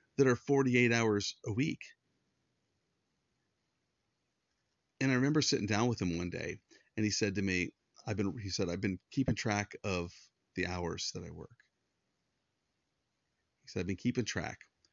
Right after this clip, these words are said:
He said, "For the last week, I've been writing down every day the hours that I work." And I said, "Is that so that you can, so that if somebody brings it up, you can, you know, slam it down and go, 'Nope, here's what I did'?" He goes, "No,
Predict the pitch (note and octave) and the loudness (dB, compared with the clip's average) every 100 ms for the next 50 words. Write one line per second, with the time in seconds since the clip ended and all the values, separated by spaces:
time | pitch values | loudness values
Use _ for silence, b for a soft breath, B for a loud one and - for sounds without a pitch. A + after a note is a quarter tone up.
0 | _ - - F#2 F2 A#2 - A2+ G#2 F#2 | _ -10 -6 -4 -2 -2 0 -2 0 0
1 | F#2+ G2 G2 G2 F#2+ F2 F2 F#2 F#2+ F#2 | 0 0 0 -2 -4 -2 -4 -4 -2 -2
2 | F2+ E2+ E2 E2 D#2+ E2 E2 E2+ D#2 D2 | -2 -4 -4 -4 -6 -6 -8 -10 -14 -16
3 | C2 _ _ _ _ _ _ _ _ _ | -18 _ _ _ _ _ _ _ _ _
4 | _ _ _ _ F#2+ F#2 - F2 F2+ A#2+ | _ _ _ _ -4 -4 -2 -4 -2 -2
5 | C#3+ A3 C3+ A2+ - A2+ A#2+ A2+ G2 F#2 | -2 0 0 -2 -2 -4 0 0 0 -2
6 | F#2 _ _ _ _ - A2 F#2+ A#2+ A2 | -6 _ _ _ _ -2 -2 0 0 0
7 | G2+ G#2+ G#2 G2 F#2+ A2 - G2 - F2 | 0 0 2 0 0 -2 -2 -4 -2 -4
8 | F2 _ _ _ _ _ _ G2+ F#2+ F2 | -4 _ _ _ _ _ _ -4 -4 -4
9 | - _ _ _ - - B2+ A#2 G#2+ A#2 | -8 _ _ _ -10 -2 0 2 2 0
10 | G#2+ G2+ C3+ A#2+ B2+ A#2 G2+ G2 G#2+ F#2+ | 2 2 0 2 2 2 0 0 0 0
11 | A2 G2 G#2+ F#3+ C3 - | -2 -2 0 0 -2 -6